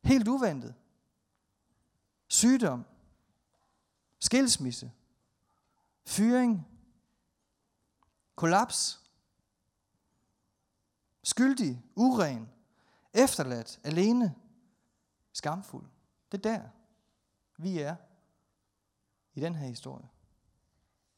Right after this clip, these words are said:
Nogle gange kan det være sundt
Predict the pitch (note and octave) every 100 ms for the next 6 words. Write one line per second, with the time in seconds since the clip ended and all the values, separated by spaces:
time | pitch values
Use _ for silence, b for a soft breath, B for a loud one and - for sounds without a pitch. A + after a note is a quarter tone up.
0 | _ _ _ _ _ _ _ _ _ _
1 | _ _ _ _ _ _ _ _ _ _
2 | _ _ _ _ _ _ b b b D#3+
3 | G3 G#3 G3+ E3 C#3+ - G3+ G#3 - -